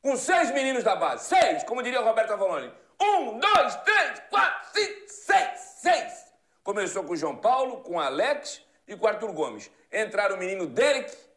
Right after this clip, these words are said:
o Wagner Palha, que jogou muita bola ontem, e o Ivonei. Com me-, os meninos que o Sampaoli dizia que não servia,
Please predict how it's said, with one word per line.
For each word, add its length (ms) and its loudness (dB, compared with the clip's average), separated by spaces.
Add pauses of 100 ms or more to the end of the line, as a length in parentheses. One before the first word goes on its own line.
(260)
o 80 -8
Wagner 520 -2
Palha, 260 2
que 100 -10
jogou 220 -4
muita 420 0
bola 320 0
ontem, 460 -6 (360)
e 120 -14
o 120 -6
Ivonei. 460 -6
Com 320 -12
me-, 180 -10 (400)
os 300 -6
meninos 440 -2
que 100 -10
o 280 -4
Sampaoli 460 -2
dizia 260 -4
que 60 -8
não 80 -4
servia, 680 0